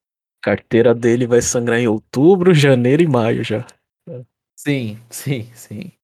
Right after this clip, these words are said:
Speaker 2: Octopath Traveler dois, tomara que eles façam as histórias entre os personagens interligados. Eu acho que vai porque eles deram um foco, né? Que falaram, "Ah, essas histórias que se conectam." Eles, eles falaram isso. Eu acho que vai, vão,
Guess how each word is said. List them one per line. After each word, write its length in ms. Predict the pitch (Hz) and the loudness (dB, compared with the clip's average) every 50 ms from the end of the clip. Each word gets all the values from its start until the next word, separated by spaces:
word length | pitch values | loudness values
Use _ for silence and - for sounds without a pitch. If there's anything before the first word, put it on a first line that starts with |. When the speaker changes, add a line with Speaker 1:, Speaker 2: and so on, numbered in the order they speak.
| _ - | _ -2
Speaker 2:
Octopath 460 | - 160 165 - - 180 - 165 147 - | -2 -2 0 0 0 2 2 2 2 2
Traveler 320 | - 151 147 160 185 185 | 2 2 4 4 2 2
dois, 320 | 170 180 202 233 233 233 | 2 2 4 4 2 2
tomara 400 | - - 233 196 165 175 196 214 | 0 -2 -2 0 2 2 2 2
que 80 | 190 214 | 2 0
eles 140 | 202 190 196 | -2 0 0
façam 260 | 190 180 175 190 180 | 0 0 0 0 0
as 60 | 180 | -2
histórias 340 | 170 175 - 156 156 170 180 | -2 -2 0 2 2 2 2
entre 80 | 175 175 | -2 -4
os 60 | - | -4
personagens 420 | - 170 165 - 151 151 160 156 | -4 -4 -2 -2 -2 -2 -2 -2
interligados. 920 | 180 190 185 - 190 190 185 185 160 131 120 117 113 113 117 - - - _ _ _ _ _ _ _ _ _ - | -4 -6 -4 -2 -2 -2 0 -2 -2 0 0 0 -2 -2 -6 -12 -20 -20 _ _ _ _ _ _ _ _ _ -2
Eu 160 | - 185 180 | 2 4 4
acho 220 | 185 226 240 - - | 4 4 2 0 -2
que 80 | 240 | -2
vai 200 | 214 156 180 208 | 2 4 4 2
porque 160 | 202 - - 240 | 2 0 -4 -4
eles 140 | 233 196 | -2 0
deram 260 | 156 175 202 208 185 156 | 2 2 2 2 -2 -6
um 40 | |
foco, 400 | 123 - 156 143 143 139 - 131 | -4 0 2 2 2 2 -2 -6
né? 180 | 123 127 123 120 | -8 -8 -8 -8
Que 440 | 120 - 135 127 120 113 107 104 113 - _ _ _ - | -6 -4 -2 -2 -2 -2 -4 -6 -10 -16 _ _ _ -2
falaram, 300 | - 156 156 151 147 120 | 0 2 2 2 2 0
"Ah, 300 | 117 170 202 185 170 139 | 0 2 2 2 0 0
essas 280 | 143 147 - 180 160 151 | -2 -4 -4 -4 -6 -6
histórias 600 | 147 - - - 180 190 208 208 202 185 190 - | -8 -8 -4 0 0 2 2 2 0 -2 -4 -6
que 180 | - 196 196 | -8 -6 -6
se 160 | 190 - - | -4 -6 -8
conectam." 760 | 208 - 226 185 165 147 143 147 139 - - - 127 113 117 | -4 -2 -2 0 0 0 -2 -2 -4 -6 -10 -6 -6 -4 -4
Eles, 320 | 120 120 139 139 131 - - | -4 -6 -8 -8 -8 -10 -10
eles 180 | 139 139 131 - | -10 -10 -8 -6
falaram 500 | - 190 175 139 135 143 131 123 113 110 | -4 -2 0 2 2 2 2 0 -2 -4
isso. 220 | 110 110 - - | -6 -8 -8 -6
Eu 60 | 117 113 | -4 -2
acho 200 | 117 117 117 - | -2 -4 -4 -6
que 200 | - 139 131 120 | -4 -4 -2 -2
vai, 320 | 113 120 123 120 117 117 | 0 0 0 0 0 -2
vão, 480 | 117 - 131 139 135 131 120 110 107 | -2 -2 -2 0 -2 -4 -4 -6 -8